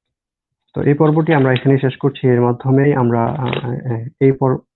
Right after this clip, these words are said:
ইসলামের নামে ভ্রান্ত আকীদা এবং মতবাদ বিষয়ক যে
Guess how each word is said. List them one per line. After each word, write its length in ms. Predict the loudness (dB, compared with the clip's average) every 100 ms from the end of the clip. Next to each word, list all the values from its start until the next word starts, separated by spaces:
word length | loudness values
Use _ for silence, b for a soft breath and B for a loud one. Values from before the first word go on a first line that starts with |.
| _ _ _
ইসলামের 400 | -8 -2 2 2
নামে 200 | 2 0
ভ্রান্ত 320 | -2 -4 -4
আকীদা 360 | -4 -4 -2 -2
এবং 280 | -2 -4 -4
মতবাদ 340 | -4 -4 -4
বিষয়ক 320 | -4 -4 -6 -2
যে 140 | -4